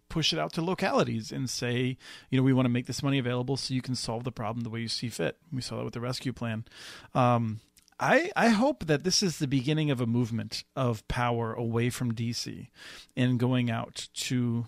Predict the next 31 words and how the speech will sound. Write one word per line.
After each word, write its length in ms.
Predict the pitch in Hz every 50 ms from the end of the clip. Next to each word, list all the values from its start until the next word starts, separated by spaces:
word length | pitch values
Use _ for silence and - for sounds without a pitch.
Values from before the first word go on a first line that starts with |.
| - -
the 60 | -
local 320 | 123 120 120 117 117 - 123
level 420 | 120 139 151 131 - - 139 - _ -
to 120 | - 139
say, 420 | 120 - - 127 120 117 117 117 120
"We 160 | 117 120 123
need 180 | 120 120 113
to 60 | - 123
solve 300 | - - 123 117 113 123
these 140 | 120 107
problems 280 | - 127 117 120 123 120
more 160 | 120 120 123
locally. 440 | 123 147 180 - - 175 180 180 - - - - - - - -
We 80 | 127
need 160 | 123 127 117 -
states 260 | - 135 127 113 -
to 60 | -
step 300 | - - - 120 - -
up, 160 | 135 - - _ _
take 220 | - - 120 113 135
more 140 | 127 127
responsibility," 880 | 127 117 - - 127 123 120 - 127 120 123 123 120 120 120 120 120 - - - - - - - - - _ -
and 180 | 131 123 117 117
that 160 | 113 113 -
sort 160 | - 120 113
of 80 | 110 110
a 60 | 107
thing. 180 | 110 107 - - _ _ _ _ _ _ _ _ -
And 160 | 123 127 117
so 600 | - - 143 131 123 123 120 120 117 120 123 - - -
I'm, 800 | 123 131 147 151 156 151 151 147 139 131 127 127 127 123 120